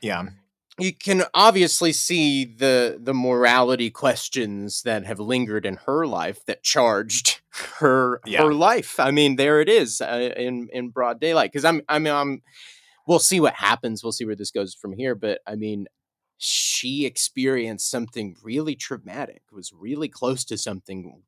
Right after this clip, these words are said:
Speaker 2: really traumatic, and had a lot of questions left about what happened, not just about herself, but the entire ordeal and everyone involved.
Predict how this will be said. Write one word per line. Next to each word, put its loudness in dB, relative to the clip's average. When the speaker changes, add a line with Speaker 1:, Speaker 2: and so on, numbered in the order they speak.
Speaker 2:
really -6
traumatic, -10
and -20
had -12
a -16
lot -6
of -12
questions -8
left -10
about -2
what -6
happened, -8
not -10
just -12
about -4
herself, -8
but -20
the -12
entire -6
ordeal -10
and -12
everyone -12
involved. -6